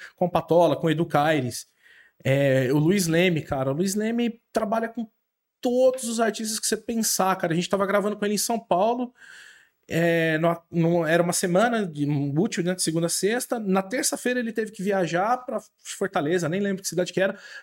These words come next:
pra fazer a técnica da Ivete Sangalo. Voltou, depois na, na quinta, pra terminar o projeto com a gente, junto com o Patola lá, pra finalizar.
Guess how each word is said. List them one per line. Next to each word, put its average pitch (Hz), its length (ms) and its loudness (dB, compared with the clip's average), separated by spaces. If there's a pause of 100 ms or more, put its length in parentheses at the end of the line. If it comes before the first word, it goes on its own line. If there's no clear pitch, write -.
pra 165 100 0
fazer 175 240 0
a 196 40 0
técnica 196 440 0
da 165 100 0
Ivete 160 220 -4
Sangalo. 160 640 0 (420)
Voltou, 180 1000 2
depois 165 260 0
na, 175 120 -2 (100)
na 156 120 0
quinta, 220 640 -2 (160)
pra 165 100 -2
terminar 180 380 2
o 190 40 0
projeto 180 340 -2
com 180 60 -2
a 156 40 2
gente, 160 460 -2
junto 170 180 -2
com 160 60 -12
o - 40 -10
Patola 156 460 -2
lá, 170 260 -2
pra 180 120 -10
finalizar. 147 680 -2